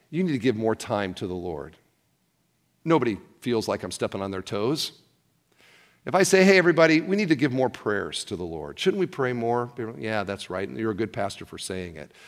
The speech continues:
But whenever we talk about this category, all of a sudden it gets sort of like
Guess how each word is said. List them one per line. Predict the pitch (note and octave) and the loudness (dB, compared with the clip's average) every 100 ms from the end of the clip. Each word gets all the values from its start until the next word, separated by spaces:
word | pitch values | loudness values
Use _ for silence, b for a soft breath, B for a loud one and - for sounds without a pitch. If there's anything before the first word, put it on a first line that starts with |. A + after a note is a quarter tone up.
| B B - | B B -2
But | E3+ | 2
whenever | A3 C#4 | 4 2
we | A#3+ | 0
talk | - F#3 F3+ | 4 4 6
about | E3+ C3+ C3+ B2 | 6 6 6 4
this | E3 E3+ | 2 2
category, | - D#3+ E3 C#3 A#2 G#2+ G#2 | 2 4 4 4 2 2 2
all | G#2+ D#3+ | 2 0
of | |
a | D#3+ | 0
sudden | - D3+ C#3 A#2 G#2+ | 0 2 2 0 -4
it | B2+ | -8
gets | A2 C3 - | -4 -4 -4
sort | - D3 A#2 | -6 -6 -8
of | - | -8
like | G#2 G2 F2+ - | -6 -4 -6 -16